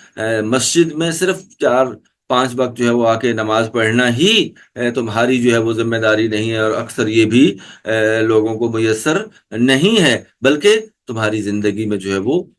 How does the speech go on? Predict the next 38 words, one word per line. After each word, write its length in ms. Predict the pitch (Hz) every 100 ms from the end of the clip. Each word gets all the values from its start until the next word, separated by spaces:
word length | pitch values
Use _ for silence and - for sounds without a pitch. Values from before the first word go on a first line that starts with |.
| _ -
خدا 260 | 113 117
ہونا 280 | 123 117 120
چاہیے، 500 | 120 120 110 123 135
اور 120 | 110
خدا 320 | 98 107 113 127
ہوگا 340 | 123 120 127
تو 140 | 123
یہ 100 | 110
ساری 280 | 107 113 110
چیزیں 300 | 113 107 104
آپ 220 | 101 87
کو 260 | 139 175 214 _ _
مسجد 440 | 98 107 - 110 -
سے 220 | 143 180
ملیں 420 | 135 104 98 92
گی۔ 340 | 87 90 85 85 92
آخر 300 | 117 135 123
میں 180 | 131 202 240 _ 95
دعا 80 | 98
کرتے 320 | 95 87 76
ہیں 120 | 98 120
کہ 120 | -
پروردگار 440 | 85 85 85 85
ہم 200 | 82 82
کو 300 | 85 131 156 - _ _ -
ائمہ 340 | 92 98 95
معصومین 580 | 92 87 87 104 123 143
علیہ 180 | 101 90
الصلوۃ 400 | 90 87 92 82
والسلام 540 | 85 82 90 87 92 98
کے 160 | 127
ارشادات 720 | 123 87 80 92 78 78 90 -
کو، 220 | 123 -
قرآن 260 | 98 85
مجید 580 | 85 82 80 95 107 110
کو 300 | 127 135 147 - _ _ _ - -
سننے، 520 | 101 98 104 117 135
سمجھنے 760 | 123 98 87 87 90 110 135